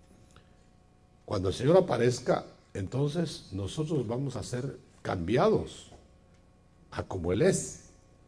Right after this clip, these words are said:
Pero el mundo no, no se va a dar cuenta. No es el momento de la manifestación de los hijos.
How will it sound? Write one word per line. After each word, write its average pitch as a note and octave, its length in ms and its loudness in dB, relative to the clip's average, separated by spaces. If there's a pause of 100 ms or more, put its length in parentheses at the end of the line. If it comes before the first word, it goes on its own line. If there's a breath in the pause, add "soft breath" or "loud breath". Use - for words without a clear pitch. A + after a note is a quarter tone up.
(600 loud breath)
Pero G#2 140 -2
el E2+ 80 0
mundo A#2+ 300 0
no, D#2 160 -2
no C#2+ 160 -2
se D#2 120 -6
va D#2 100 -4
a C#2+ 40 -4
dar C#2+ 160 -8
cuenta. E3+ 400 -2 (2500 soft breath)
No A2 360 4
es D3 220 4
el G2 100 0
momento F2+ 580 -4
de D#2+ 120 -4
la C#2+ 120 -4
manifestación C#2+ 720 -6
de D2 80 -4
los - 180 -8
hijos. - 460 -8